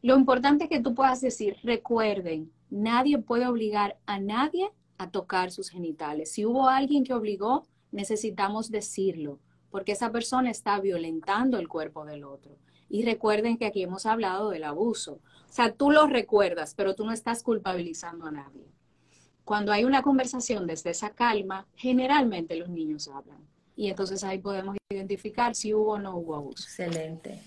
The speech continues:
Speaker 2: excelente. Em, pasemos un poquito más a niños más grandes, cuando tal vez niños que son preadolescentes o son adolescentes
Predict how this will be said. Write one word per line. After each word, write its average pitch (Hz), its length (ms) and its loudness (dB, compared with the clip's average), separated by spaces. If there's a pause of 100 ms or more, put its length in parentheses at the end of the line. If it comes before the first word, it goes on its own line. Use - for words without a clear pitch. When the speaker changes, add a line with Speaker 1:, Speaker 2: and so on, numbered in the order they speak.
(100)
Speaker 2:
excelente. 170 840 -2 (800)
Em, 233 580 6 (960)
pasemos 269 400 2
un 381 80 -2
poquito 349 380 2
más 320 300 8
a 285 80 0
niños 269 340 -6
más 277 300 -4
grandes, 247 920 0 (720)
cuando 214 1400 -2 (2250)
tal 254 200 4
vez 277 160 0
niños 330 440 0
que 285 260 -2
son 240 220 -4
preadolescentes 254 1160 4
o 208 80 -4
son 220 240 -6
adolescentes 240 880 -2